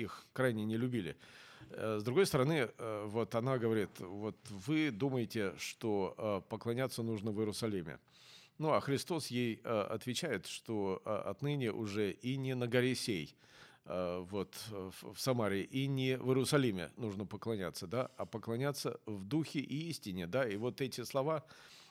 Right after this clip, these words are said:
они, э, очень хорошо перекликаются с тем, э, вот,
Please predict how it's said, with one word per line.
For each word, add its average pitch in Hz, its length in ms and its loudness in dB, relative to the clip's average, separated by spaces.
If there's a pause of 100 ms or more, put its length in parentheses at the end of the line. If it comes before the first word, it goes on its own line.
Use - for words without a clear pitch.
(140)
они, 123 360 2
э, 113 420 2
очень 113 240 -2
хорошо 123 340 0
перекликаются 107 880 -2
с - 120 -6
тем, 95 400 -2
э, 95 320 -4
вот, 95 320 -8